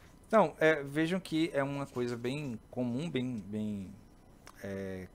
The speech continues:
recorrente na filosofia medieval cristã, né? Cristã medieval, essa coisa de afirmar mais a teologia ou afirmar mais a filosofia, né? Afirmar mais a revelação sagrada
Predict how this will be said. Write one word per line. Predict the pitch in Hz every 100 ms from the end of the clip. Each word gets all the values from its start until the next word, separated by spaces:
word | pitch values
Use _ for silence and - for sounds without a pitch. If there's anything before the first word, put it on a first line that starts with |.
| -
recorrente | 135 131 107 117 143 -
na | 110 107
filosofia | - 107 107 104 - 98 95 - -
medieval | 101 101 98 95 95
cristã, | - 107 - 120 143
né? | 117 127 -
Cristã | - - 98
medieval, | 98 101 127 110 113 143 - - - - -
essa | 117 - 131
coisa | - 113 117 113
de | 101 110 - - - - -
afirmar | 113 123 139 127 123
mais | 120 113 113 113
a |
teologia | 117 131 123 117 110 147 190 208 269 - - - - - -
ou | 120
afirmar | 123 123 113
mais | 113 113
a |
filosofia, | 117 113 113 127 - 104 90 - - - - - -
né? | 87 95 117 120
Afirmar | 101 95 113 107 110
mais | 107 104 95 - - -
a |
revelação | 107 104 107 98 -
sagrada | 101 131 123 135 156 160 160